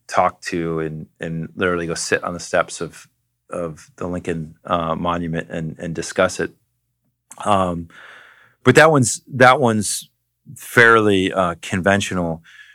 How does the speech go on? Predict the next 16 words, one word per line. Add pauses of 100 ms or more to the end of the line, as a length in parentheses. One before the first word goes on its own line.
(100)
You
know,
going
back
to,
um, (840)
Einstein, (1500)
you
know,
one
of
the
things
we
found (560)
that